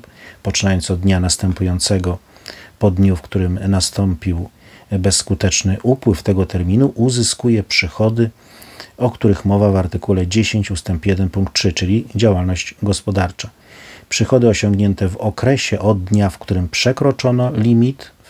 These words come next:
ym, ten trzech tysięcy dwustu dwudziestu pięciu złotych, do dnia poprzedzającego dzień złożenia wniosku o wpis do C I,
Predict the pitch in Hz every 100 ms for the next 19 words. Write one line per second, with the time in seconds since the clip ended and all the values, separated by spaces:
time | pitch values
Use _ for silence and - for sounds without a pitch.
0 | - 107 104 107 104 101 107 104 - 101
1 | 101 104 - 104 - 104 101 104 98 98
2 | - 107 - - - - - 104 98 104
3 | 101 101 - 98 104 107 - 127 139 -
4 | _ - - - - - - 104 95 139
5 | 117 110 104 90 - 113 - 104 98 98
6 | 95 - 131 104 92 104 95 90 95 95
7 | 104 90 85 98 95 - - 98 - 101
8 | 98 98 98 - 104 104